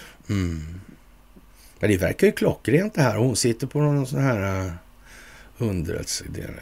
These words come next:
det verkar ju liksom <laughs> man, man kan ju säga som så att i händelse av ofred så vill man nog inte att de där två ska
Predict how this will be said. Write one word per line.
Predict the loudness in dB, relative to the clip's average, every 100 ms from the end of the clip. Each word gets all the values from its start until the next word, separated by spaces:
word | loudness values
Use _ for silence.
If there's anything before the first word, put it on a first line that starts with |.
| -14 -2
det | 2
verkar | 2 6
ju | 8 8
liksom | 4 -2 -4 -6 -10 -14 -20 -20 -20 -20 -20 -20 -20 -20 -20 -20 -20 -20 -20 -20 -20 -20 -20 -20 -20 -20 -20 -4 4
<laughs> | 6 6 2 -4 -4 -8 -8 -4 -4 -4 -14 -12 -14 -18 -18 -16 -2
man, | 0 0 -4 -18 -8
man | -2 0
kan | 2 2
ju | 0
säga | 2 2 2 -2
som | -4 -6
så | -6 -6 -6
att | -8 -12 -18 -20 -20 -20 -20 -20 -20 0
i | 4
händelse | 6 4 0 -2 -2
av | 2
ofred | 2 2 -2 -6 -2 0 -2
så | -4
vill | -4 -2
man | 2
nog | 2 4
inte | 2 2 -4
att | -6 -6
de | -6
där | -6
två | -4 -6
ska | -4 -6